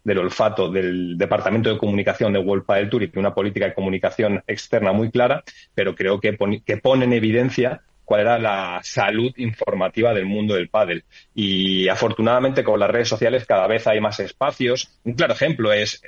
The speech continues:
no solo Padelar, lógicamente, pero veinte diez, que en apenas un año, y no lo digo porque esté Iván, porque creo que es un, es una obviedad, eh, creo que se ha convertido en un espacio de referencia para poder consumir de una forma rápida, eh, orgánica y visual,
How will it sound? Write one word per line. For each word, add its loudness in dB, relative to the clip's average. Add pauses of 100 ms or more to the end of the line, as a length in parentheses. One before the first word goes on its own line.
(180)
no 0
solo 2
Padelar, 2
lógicamente, -2
pero 0
veinte 2
diez, 0
que 0
en -4
apenas -4
un 0
año, 0 (240)
y -6
no 0
lo 0
digo 2
porque -4
esté -4
Iván, 0
porque -6
creo -4
que -2
es -6
un, -4
es 0
una 2
obviedad, 2 (280)
eh, -2 (760)
creo 2
que 2
se -2
ha -10
convertido 2
en 2
un 2
espacio -2
de 2
referencia 0 (260)
para 0
poder 0
consumir -4
de -4
una 0
forma -2
rápida, 0 (300)
eh, 2
orgánica 0
y 0
visual, 2